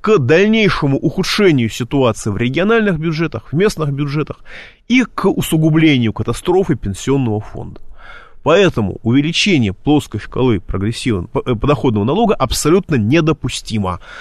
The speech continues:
Прогрессивная шкала абсолютно необходима, но она должна быть щадящей. То есть люди с доходами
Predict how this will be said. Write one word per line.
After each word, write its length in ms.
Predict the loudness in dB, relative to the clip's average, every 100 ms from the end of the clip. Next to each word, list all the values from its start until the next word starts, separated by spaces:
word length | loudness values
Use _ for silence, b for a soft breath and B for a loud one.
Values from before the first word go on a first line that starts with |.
| B B
Прогрессивная 580 | 2 2 2 2 2 2
шкала 260 | 2 0
абсолютно 560 | 0 0 2 2 2 0
необходима, 600 | 0 0 0 0 2 2
но 80 | 2
она 80 | 2
должна 200 | 2 2
быть 120 | 0
щадящей. 840 | 0 0 2 2 2 -2 -6 -10 -12 B B B B B
То 100 | 0
есть 200 | 2 4
люди 260 | 4 6 4
с 140 | 2
доходами 680 | -2 0 2 4 4 0